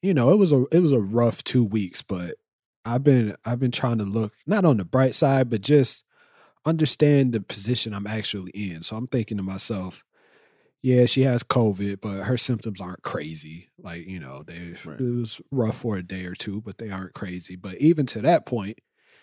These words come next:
Speaker 1: we have the option to actually have her isolate.
Speaker 2: Right.
Speaker 1: I mean, we don't have a big crib or anything like that, but we have separate rooms.
Speaker 2: Right.
Speaker 1: We can afford to buy things to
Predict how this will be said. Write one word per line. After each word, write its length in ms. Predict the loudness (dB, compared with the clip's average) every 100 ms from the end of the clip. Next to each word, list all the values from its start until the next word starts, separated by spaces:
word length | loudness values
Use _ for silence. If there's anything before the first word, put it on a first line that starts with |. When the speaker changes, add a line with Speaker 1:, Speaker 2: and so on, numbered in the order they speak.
| _ _ _ _
Speaker 1:
we 280 | -6 -2 0
have 460 | 2 2 4 2 -2
the 140 | -6
option 500 | 2 2 2 -2 -4
to 220 | -6 -6 -2
actually 480 | -2 -2 -4 -2 -2
have 240 | -2 -2
her 180 | -2 -2
isolate. 520 | -4 -6 -8 -14 -20 -20 _ _ _ -16
Speaker 2:
Right. 240 | -14 -14 -18 _ _ _ _ _ -16
Speaker 1:
I 40 | -10
mean, 200 | -6 -4
we 100 | -2
don't 120 | -2
have 160 | -2
a 80 | -4
big 240 | -4 -2 -2
crib 320 | -4 -4 -4
or 40 |
anything 300 | -4 -4 -4
like 200 | -4 -6
that, 220 | 0 0 0
but 100 | -4
we 140 | -4
have 260 | -6 -6 -4
separate 480 | 0 0 0 -6
rooms. 540 | -6 -4 -4 -6 -18 -20 _ _ _ -14
Speaker 2:
Right. 220 | -12 -14 _ _ _ _ _ _ _
Speaker 1:
We 180 | -6 -2
can 160 | 0 0
afford 540 | 0 0 2 2 2
to 100 | -2
buy 300 | -4 -2 -2
things 500 | 0 0 0 -2 -6
to 140 | -8